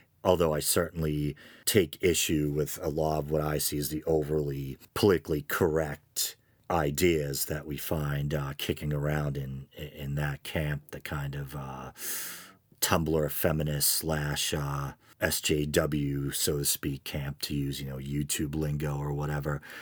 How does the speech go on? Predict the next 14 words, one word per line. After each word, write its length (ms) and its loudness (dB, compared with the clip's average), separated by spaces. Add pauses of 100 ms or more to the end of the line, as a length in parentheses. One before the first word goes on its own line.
(340)
But 140 6
yeah, 220 6
I've 140 4
heard 180 6
people 240 2
like 200 2
Sargon 720 4
and 100 0
other 220 2
people 380 0
make 240 0
the 100 -6
point 380 -2
that 400 0